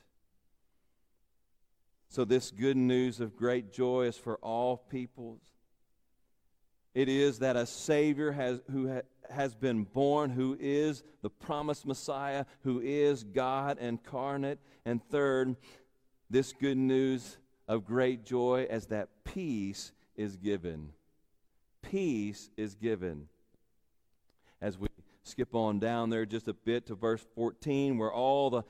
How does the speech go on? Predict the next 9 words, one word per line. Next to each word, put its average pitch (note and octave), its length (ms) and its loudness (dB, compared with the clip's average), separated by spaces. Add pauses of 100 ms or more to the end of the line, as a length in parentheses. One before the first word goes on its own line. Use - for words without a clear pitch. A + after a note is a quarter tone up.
(160)
heavenly D3+ 460 2
host, D#3 580 4
the B2+ 120 2
multitudes D#3 1000 2
of, B2+ 140 2 (260)
of G#2 120 -2
heaven D3+ 520 2
join D#3+ 600 4
in D#3+ 400 2